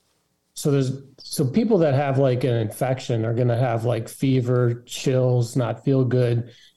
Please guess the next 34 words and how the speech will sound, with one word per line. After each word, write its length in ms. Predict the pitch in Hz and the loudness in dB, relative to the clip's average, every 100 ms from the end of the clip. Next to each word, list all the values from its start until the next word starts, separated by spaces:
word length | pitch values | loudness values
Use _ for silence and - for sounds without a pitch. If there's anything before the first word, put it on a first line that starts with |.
| _ _ _ - | _ _ _ -4
maybe 340 | 139 135 131 | -2 0 0
start 400 | 117 - 131 123 | -2 -4 0 0
out 180 | 123 120 | 0 0
with, 140 | 120 | 0
like, 200 | 120 113 | -2 -2
a, 340 | 123 113 110 123 - | -2 -2 -4 -8 -8
a 80 | 127 | -6
cold 460 | - 135 123 123 | -2 2 4 4
or 160 | 123 113 | 4 2
something 360 | - 160 147 139 | 0 0 2 0
just 160 | 135 127 | 0 0
doesn't 260 | 135 123 | 0 0
seem 280 | - 139 123 | 0 0 0
right, 320 | 120 120 120 | 0 0 0
and 100 | 123 | -2
then 100 | 123 | 0
it 80 | 120 | 0
just 240 | 113 127 - | -2 -4 -2
progresses 560 | 120 123 117 127 117 | -2 -2 -2 -2 -4
on 180 | 113 113 | -2 -2
and 140 | 107 | -2
on. 420 | 117 117 113 110 - - - - _ _ _ | 0 0 0 -4 -10 -20 -20 -20 _ _ _
Now, 120 | 139 117 | -2 0
the 140 | 135 | 2
other 160 | 165 170 | 4 4
reason 320 | 151 131 131 | 4 2 2
I 100 | 123 | 2
do 160 | 131 | 2
lumbar 340 | 127 127 120 117 | 2 2 2 0
puncture 400 | - 120 117 117 | 0 -2 -2 -4
sometimes 460 | - 120 127 117 | -2 -2 0 0
is 120 | 113 107 | -2 -2
check 300 | 143 131 131 | -2 -2 -4
for 480 | - 120 113 107 | -4 -2 0 -4